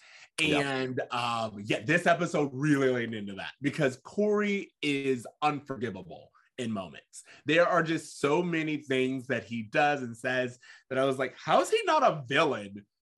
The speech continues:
Speaker 2: in this story?" I mean, well, A, he is, but how, like, how are we supposed to not see him as a villain? 'Cause this is atrocious behavior.
Speaker 1: He's, he's unredeemable as a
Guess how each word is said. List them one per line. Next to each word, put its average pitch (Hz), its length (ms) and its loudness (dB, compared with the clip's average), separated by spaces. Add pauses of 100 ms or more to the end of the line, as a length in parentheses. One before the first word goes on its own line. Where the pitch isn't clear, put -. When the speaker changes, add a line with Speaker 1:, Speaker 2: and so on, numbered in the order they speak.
(220)
Speaker 2:
in 185 200 4
this 165 240 2
story?" 135 300 0 (120)
I 185 80 6
mean, 208 140 2
well, 214 180 6
A, 233 160 4
he 156 300 -12
is, 123 320 -2
but 135 100 -6
how, 233 360 0 (220)
like, 160 100 -6
how 220 180 4
are 226 60 2
we 208 120 2
supposed 170 420 -4
to 151 60 -2
not 139 300 -4
see 151 320 -4
him 143 160 -2
as 104 160 -6
a 101 60 -8
villain? 92 300 -12
'Cause 107 140 -12
this 208 240 -2
is 131 240 -2 (320)
atrocious 120 760 -4
behavior. 101 600 -14 (320)
Speaker 1:
He's, 196 260 2
he's 180 240 4 (120)
unredeemable 165 1120 4
as 120 180 -2
a 110 60 -14